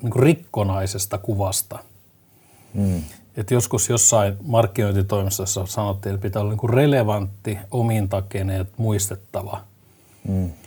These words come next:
Speaker 1: Niin kun sä alat kattoon sitten henkilöitä, asioita, jotka on kiinnostavia, niin ne on yleensä ristiriitaisia,
Speaker 2: Mm.
Speaker 1: omassa viitekehyksessä erilaisia ja erottuvia.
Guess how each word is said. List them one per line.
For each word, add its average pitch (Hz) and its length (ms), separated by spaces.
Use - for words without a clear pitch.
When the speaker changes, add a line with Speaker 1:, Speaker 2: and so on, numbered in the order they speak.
Speaker 1:
Niin 101 340
kun 127 100
sä 127 100
alat 120 160
kattoon 127 500
sitten 110 340
henkilöitä, 110 800
asioita, 107 600
jotka 101 400
on 98 180
kiinnostavia, 101 920
niin 113 100
ne 120 60
on 120 140
yleensä 127 280
ristiriitaisia, 110 1120
Speaker 2:
Mm. 87 200
Speaker 1:
omassa 147 520
viitekehyksessä 110 880
erilaisia 104 880
ja 110 80
erottuvia. 107 920